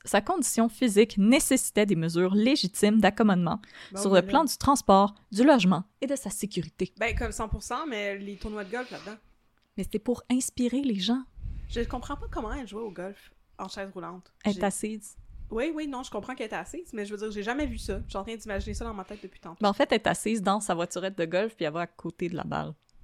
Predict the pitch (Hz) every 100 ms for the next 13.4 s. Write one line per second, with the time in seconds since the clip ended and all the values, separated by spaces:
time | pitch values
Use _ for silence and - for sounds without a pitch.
0 | - 220 208 - 226 233 240 294 285 214
1 | - 208 240 277 _ - - 156 214 330
2 | 196 208 302 - 233 208 - 202 185 190
3 | 220 _ _ - 226 240 226 185 440 466
4 | 214 - 208 180 180 254 202 196 349 302
5 | 240 294 415 427 392 254 180 214 262 240
6 | 190 208 196 220 277 - 165 156 _ -
7 | 196 - 185 208 214 175 - 160 165 160
8 | 269 302 269 247 202 180 170 185 - 185
9 | - 185 196 185 - 190 170 160 254 262
10 | 214 233 - 269 269 294 285 302 - 254
11 | 240 196 202 175 208 233 330 226 214 214
12 | 214 - 247 240 196 190 190 208 202 196
13 | 185 196 - 262